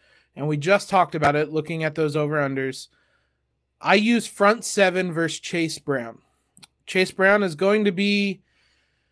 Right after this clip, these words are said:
one of the better running backs Indiana's going to face this season in the conference.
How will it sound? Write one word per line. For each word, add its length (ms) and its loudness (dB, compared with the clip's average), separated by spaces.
one 180 2
of 80 4
the 80 6
better 260 6
running 300 4
backs 280 2
Indiana's 460 0
going 280 2
to 60 -2
face 340 0
this 260 -2
season 460 -2
in 280 0
the 80 0
conference. 840 -2